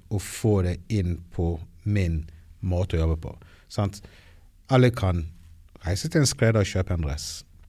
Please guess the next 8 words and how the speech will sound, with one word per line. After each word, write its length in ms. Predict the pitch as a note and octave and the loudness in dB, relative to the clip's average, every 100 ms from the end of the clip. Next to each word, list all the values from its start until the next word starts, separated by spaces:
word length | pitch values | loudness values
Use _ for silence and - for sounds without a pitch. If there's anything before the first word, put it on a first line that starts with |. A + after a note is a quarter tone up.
| - - - - - A2+ | -20 -20 -20 -20 -10 0
og 80 | |
da 60 | G#2+ | 0
får 260 | - A#2 F#2 | 2 2 4
du 60 | |
hele 520 | F2 F#2 F#2 F#2 E2+ E2 | 4 4 4 4 2 0
prosedyren 800 | E2+ E2+ D#2 E2 F2 F2 D#2 D2+ | -4 -4 0 2 2 0 -2 -2
og 580 | D2+ D2+ D2 C#2+ E2 E2 | -2 -2 -2 -4 -6 -4
the 140 | E2 | -4